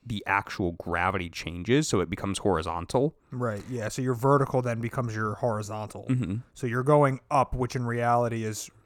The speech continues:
Speaker 1: Sideways.
Speaker 2: walking
Speaker 1: <laughs>
Speaker 2: left.
Speaker 1: Yes.
Speaker 2: <laughs> It's very, like,
Speaker 1: Mm-hmm.
Speaker 2: trippy.
Speaker 1: Yeah,
Speaker 2: Yeah.
Speaker 1: it was really cool, especially, too, like, when they go up for the first time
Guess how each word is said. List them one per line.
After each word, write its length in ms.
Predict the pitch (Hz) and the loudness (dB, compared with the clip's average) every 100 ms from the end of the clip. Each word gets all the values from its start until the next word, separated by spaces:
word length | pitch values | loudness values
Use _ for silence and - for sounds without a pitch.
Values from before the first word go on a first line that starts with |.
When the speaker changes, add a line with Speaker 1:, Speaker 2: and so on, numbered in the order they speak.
| _ _ _ | _ _ _
Speaker 1:
Sideways. 520 | - 98 92 90 - 220 | 0 2 4 8 12 12
Speaker 2:
walking 280 | 156 - | 12 12
Speaker 1:
<laughs> 100 | - - | 10 10
Speaker 2:
left. 280 | - 170 | 8 6
Speaker 1:
Yes. 400 | - 220 214 - | 8 8 8 6
Speaker 2:
<laughs> 80 | 269 | 4
It's 160 | 147 151 | 4 8
very, 320 | 175 165 143 | 10 10 8
like, 240 | 135 123 | 4 2
Speaker 1:
Mm-hmm. 160 | 127 127 147 | 0 2 4
Speaker 2:
trippy. 300 | 123 113 104 - - | 4 0 -6 -12 -4
Speaker 1:
Yeah, 200 | 131 90 | 2 4
Speaker 2:
Yeah. 120 | 82 120 | 4 6
Speaker 1:
it 40 | |
was 140 | 127 131 | 6 8
really 240 | 165 151 | 8 8
cool, 240 | - 127 117 | 8 8 8
especially, 340 | - 120 120 | 6 2 2
too, 160 | 107 113 | 2 2
like, 160 | 104 | 2
when 100 | 107 101 | 2 2
they 60 | |
go 120 | 98 98 | 4 4
up 80 | |
for 80 | - | 2
the 80 | 92 | -2
first 240 | 98 95 | -2 -2
time 300 | - 95 98 | 0 2 2